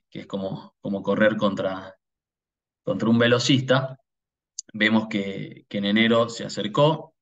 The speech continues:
después se volvió a planchar durante varios meses, y hablo de planchar en pesos, teniendo un ajuste fuerte en julio,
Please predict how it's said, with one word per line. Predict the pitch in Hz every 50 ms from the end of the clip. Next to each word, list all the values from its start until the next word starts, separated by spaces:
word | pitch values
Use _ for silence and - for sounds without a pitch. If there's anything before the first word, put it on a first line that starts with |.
| _ _ _
después | - - _ 113 104
se | 104 113
volvió | 104 101 101 101 107 110
a | 113 -
planchar | 107 101 98 101 - 120 120 120 123 - - -
durante | - - 98 92 92 90 90 98
varios | 101 104 104 104 104
meses, | 107 117 123 123 127 123 113 - -
y | 104
hablo | 101 101 104 101
de | 98 95
planchar | - 92 92 92 90 - 107 101
en | 101 98 95
pesos, | - - 127 123 127 - 131 135 131 - - - _ _ _ _ _ _ _
teniendo | - 98 95 98 101 101 104 107 113 113 - -
un | 104 101 98
ajuste | 98 95 - 107 101 - - 101
fuerte | - - 104 104 104 104 107
en | 104 101
julio, | 104 143 143 139 139 151 156 - -